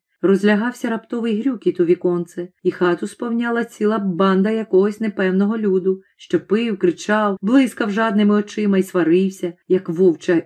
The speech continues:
гічка. Раз якось Остапові не спалося.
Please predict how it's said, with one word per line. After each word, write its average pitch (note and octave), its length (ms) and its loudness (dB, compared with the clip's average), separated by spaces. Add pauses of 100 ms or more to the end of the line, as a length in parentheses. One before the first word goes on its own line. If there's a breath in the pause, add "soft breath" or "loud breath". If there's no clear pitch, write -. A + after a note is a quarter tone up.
гічка. E3+ 640 -4 (760)
Раз F#3+ 320 2
якось F#3+ 320 0
Остапові F#3+ 540 -2
не F#3 120 2
спалося. F3+ 680 -10